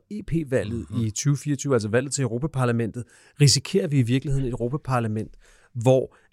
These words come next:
Speaker 1: at, øh, E U-skeptiske mandater fra Holland, Frankrig, Tyskland,
Speaker 2: Mhm.
Speaker 1: Italien og
Speaker 2: Mhm.
Speaker 1: Ungarn ender med at handlingslamme parlamentet, så der
Speaker 2: Mhm.
Speaker 1: ikke kan vedtages for eksempel sådan noget som den A I-lovgivning, vi
Speaker 2: Mhm.
Speaker 1: lige,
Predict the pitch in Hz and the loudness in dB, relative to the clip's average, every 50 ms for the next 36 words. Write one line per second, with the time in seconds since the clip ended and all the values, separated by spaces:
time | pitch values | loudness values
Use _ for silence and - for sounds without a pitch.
0 | _ _ 127 127 117 113 107 - _ - 127 117 110 104 104 104 104 104 - 165 | _ _ -2 -2 -2 -2 -4 -8 _ -4 -4 -2 -2 -2 -4 -4 -6 -6 0 2
1 | 160 151 151 143 135 - - - 131 120 - - 131 113 - - - 131 117 98 | 4 4 4 2 0 -2 0 0 0 0 0 -6 -4 -4 -4 -4 -2 -2 -2 -2
2 | - - 120 120 113 101 - 123 113 110 - 131 - - - 127 101 95 - _ | -2 0 0 0 0 2 -2 -4 -4 -4 -8 -10 -12 -12 -14 -14 -14 -14 -16 _
3 | _ _ _ - 127 123 127 139 139 135 127 117 - _ _ _ _ _ - - | _ _ _ 2 2 4 4 4 2 0 -2 -6 -8 _ _ _ _ _ -12 -6
4 | - - 113 123 131 - - - 123 107 - - - - 160 - - - - 127 | -4 -2 2 2 0 0 -2 -6 -8 -6 -4 -2 2 2 2 2 2 -6 -6 -6
5 | 117 107 - _ 123 101 98 - 143 156 156 151 147 131 117 110 95 92 147 143 | -6 -6 -8 _ -8 -4 -2 2 2 2 2 2 0 -2 -2 -2 -2 0 2 2
6 | 160 - 175 143 107 110 113 - - 131 139 147 139 131 117 92 107 151 175 202 | 2 2 0 -2 -2 -4 -10 -8 -4 -4 -2 -2 -2 -2 -2 2 4 6 6 6
7 | 208 170 - 151 110 107 107 - 107 110 104 101 107 113 104 - 139 139 - 110 | 6 4 2 0 0 -2 -2 -4 -4 -4 -4 -4 -4 -6 -8 -8 -4 -2 -2 -2
8 | 101 113 123 107 - 160 139 151 196 - - 170 135 - 139 127 - - 196 190 | 0 -2 -4 -2 -2 2 4 4 4 4 2 0 0 2 2 2 2 2 -2 -2
9 | 180 143 151 139 135 123 127 131 143 - 101 123 120 127 135 131 113 120 113 113 | -4 -4 -2 -2 -2 0 0 0 -2 -2 -2 -4 -4 -4 -4 -2 -2 -2 -4 -4
10 | - 127 113 110 117 113 104 104 101 113 120 131 | -6 -6 -6 -4 -6 -6 -6 -6 -4 -4 -4 -4